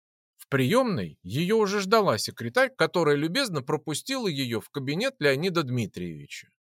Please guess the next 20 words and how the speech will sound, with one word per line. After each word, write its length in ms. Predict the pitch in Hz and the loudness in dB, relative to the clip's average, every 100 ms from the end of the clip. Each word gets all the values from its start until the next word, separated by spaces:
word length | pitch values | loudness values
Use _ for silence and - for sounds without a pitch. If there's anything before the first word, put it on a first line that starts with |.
| _ _ _ _ | _ _ _ _
«Здравствуйте, 640 | 92 143 220 - 196 180 | -2 4 4 4 -4 0
Марина 300 | 170 202 180 131 | 4 4 4 2
Владимировна». 760 | 135 123 113 92 85 73 - - | 2 2 -4 -6 -8 -12 -16 2
Он 220 | 214 185 | 4 4
поднялся 560 | 160 156 262 269 - 139 | 2 4 2 2 0 -4
и 160 | - | -4
протянул 500 | 151 190 196 214 262 | -2 0 0 0 0
ей 160 | 190 190 | 4 2
руку. 400 | 110 - _ _ _ _ - | 2 -4 _ _ _ _ -4
«Присаживайтесь». 920 | - - 180 98 90 - - - - _ - - - | 0 6 6 6 -4 -8 -14 -16 -18 _ -20 -20 -6
И 100 | 147 | -4
показал 480 | 151 135 165 220 | -2 -2 2 2
ей 160 | 175 151 | 2 0
на 140 | 143 | 0
место 380 | 175 269 - 135 | 0 -2 -2 -4
на 120 | 123 | -4
диване 480 | 127 135 208 233 117 | -4 -2 0 0 0
рядом 280 | 151 214 185 | 0 0 -2
с 100 | - | -4
собой. 420 | 160 131 87 69 | -2 -2 -4 -14